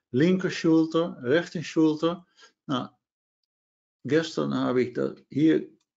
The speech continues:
diese Linie gezeichnet und da habe ich gesagt, wenn es ausbricht hier oben, en dan kann man natürlich weiter nach oben, hè, dan kan man zum Beispiel hierhin.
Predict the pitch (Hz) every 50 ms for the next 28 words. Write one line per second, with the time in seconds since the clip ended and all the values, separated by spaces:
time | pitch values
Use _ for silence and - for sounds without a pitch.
0 | _ - 127 123 156 165 160 151 131 131 117 117 131 151 165 165 165 165 165 165
1 | 165 - - - _ _ _ _ _ _ _ _ 143 143 147 - - 151 151 156
2 | 147 - - 160 160 160 - - _ _ _ _ _ _ _ _ _ _ _ -
3 | - 143 139 143 139 123 139 139 143 151 151 - 147 135 - 143 139 139 143 139
4 | - 104 113 151 156 156 143 127 - - - - _ _ _ _ _ _ - 131
5 | 139 180 208 202 190 - 170 180 202 202 196 - - - - _ _ _ _ _
6 | _ _ _ _ 156 160 156 - 165 160 160 160 160 170 185 180 156 - 127 123
7 | 147 151 156 156 - 165 160 151 147 143 143 143 - 143 135 139 135 - - 139
8 | 120 127 135 139 127 - 135 127 123 120 123 139 135 120 117 117 120 117 120 -
9 | 143 123 135 151 147 139 127 - 139 131 131 131 123 - - - 139 135 127 -
10 | - 135 127 123 120 120 139 143 135 120 120 117 107 104 95 98 -